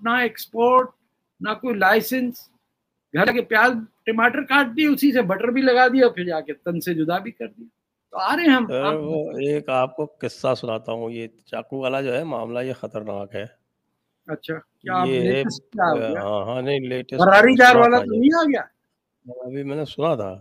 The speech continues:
Speaker 2: कि एक कोई हुजूर जो थे, वो अपनी बेगम को चाकू से काटने गए।
Speaker 1: हाँ।
Speaker 2: तो बेगम ने ले जो बेलन मारा दूर से,
Speaker 1: हाँ।
Speaker 2: तो वो चाकू वाकू तो दूर रहा और वो बेचारे जो है बेहोश होके नीचे गिर पड़े।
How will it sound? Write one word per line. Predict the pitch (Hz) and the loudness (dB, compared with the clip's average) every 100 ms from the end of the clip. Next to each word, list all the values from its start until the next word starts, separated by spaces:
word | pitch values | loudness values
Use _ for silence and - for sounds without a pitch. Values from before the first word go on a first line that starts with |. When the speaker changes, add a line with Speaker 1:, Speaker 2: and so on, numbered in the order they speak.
| _ | _
Speaker 2:
कि | 95 113 113 | -18 -12 -10
एक | 113 - | -12 -8
कोई | 113 120 127 | -6 -6 -8
हुजूर | 110 107 113 107 107 120 120 | -10 -12 -10 -8 -6 -6 -6
जो | 117 | -8
थे, | 110 113 110 120 | -6 -4 -4 -6
वो | 131 120 117 139 170 _ _ _ _ _ _ | -8 -8 -6 -6 -8 _ _ _ _ _ _
अपनी | 120 123 120 | -14 -10 -6
बेगम | 120 117 123 127 | -2 0 0 -4
को | 131 135 | -2 -6
चाकू | 143 120 110 123 | -4 -4 -4 -6
से | 127 | -8
काटने | - 104 98 104 104 | -6 -6 -6 -8 -6
गए। | 104 113 _ _ _ _ _ 143 | -6 -10 _ _ _ _ _ -14
Speaker 1:
हाँ। | 139 - - | -14 -14 -14
Speaker 2:
तो | 117 | -10
बेगम | 113 123 131 143 | -4 0 2 2
ने | 156 | 0
ले | 143 117 120 147 | 0 -2 0 2
जो | 156 | 2
बेलन | 147 123 117 135 | 2 0 2 2
मारा | 135 123 135 | 4 4 4
दूर | 123 120 147 | 2 -2 -2
से, | 143 104 101 135 _ _ _ - | -2 -4 -4 -6 _ _ _ -10
Speaker 1:
हाँ। | 160 139 _ _ _ _ _ _ _ _ | -10 -10 _ _ _ _ _ _ _ _
Speaker 2:
तो | 147 143 | -4 -2
वो | 143 143 | -2 -4
चाकू | 139 131 - 139 | -4 -6 -4 -2
वाकू | 139 139 147 | -2 -2 -6
तो | 143 | -8
दूर | 131 - 131 151 | -8 -8 -6 -2
रहा | 131 139 | -2 -2
और | 175 156 139 | -4 -6 -8
वो | 135 127 | -10 -10
बेचारे | 123 123 123 | -8 -6 -6
जो | 127 127 | -4 -6
है | 139 | -6
बेहोश | 117 101 101 | -6 -6 -6
होके | 107 107 | -8 -10
नीचे | 139 113 107 | -10 -12 -12
गिर | 101 | -12
पड़े। | 95 101 | -12 -16